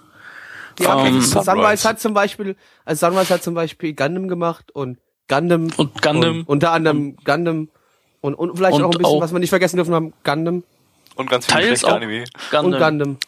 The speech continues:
Speaker 3: Ja, und
Speaker 2: Ja.
Speaker 3: bei diesem Gundam hier, äh, ist die Besonderheit, dass die Originalstudio, äh, Story mal wieder von,
Speaker 1: <laughs>
Speaker 3: äh, Tomino Yoshiyuki stammt. Das ist der Erfinder von
Speaker 2: Oh, warte,
Speaker 3: Gundam.
Speaker 2: warte, warte. Lass mich raten.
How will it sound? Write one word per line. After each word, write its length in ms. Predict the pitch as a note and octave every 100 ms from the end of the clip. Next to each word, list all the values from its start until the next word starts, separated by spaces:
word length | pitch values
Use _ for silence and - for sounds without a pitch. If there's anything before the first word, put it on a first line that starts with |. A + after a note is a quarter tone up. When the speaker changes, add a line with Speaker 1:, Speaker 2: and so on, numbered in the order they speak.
| _ - - - _ _
Speaker 3:
Ja, 160 | C3 A#2
und 120 | G2
Speaker 2:
Ja. 60 | D3
Speaker 3:
bei 80 | B2
diesem 280 | C3 F3+ E3
Gundam 280 | A#2+ C3+ C#3
hier, 340 | C3+ D#3 A3 A3+ _
äh, 480 | - B2 B2+ C3 B2+
ist 120 | C3+
die 40 | B2
Besonderheit, 680 | A#2+ C3+ C3 A#2 C3 C3+ - -
dass 280 | B2+ A#2 -
die 120 | A#2+
Originalstudio, 1000 | A#2+ C3+ A#2+ A#2+ C#3 - C3 C#3 C3+ C3
äh, 240 | F2+ G#2+ A2+
Story 320 | - C#3+ C#3+
mal 160 | A#2+
wieder 180 | B2 B2+
von, 300 | B2 A#2+ A#2+
Speaker 1:
<laughs> 220 | D3 -
Speaker 3:
äh, 340 | - A2+ A2 A2 _ _
Tomino 460 | - D3 D3 C3+ C3
Yoshiyuki 880 | A2+ A#2+ B2 B2 C3+ D3 - B2 C3+
stammt. 440 | C3+ B2+ A2+ D3+ -
Das 140 | B2 -
ist 240 | A#2+ -
der 160 | A#2+ -
Erfinder 340 | - E3 B2
von 100 | F#2+
Speaker 2:
Oh, 20 | E3+
warte, 180 | F#3 G3+
Speaker 3:
Gundam. 40 |
Speaker 2:
warte, 200 | G#3 G3 F3
warte. 220 | F#3+ C#3
Lass 160 | D3+ F3+
mich 100 | F#3
raten. 340 | F#3 G3 B3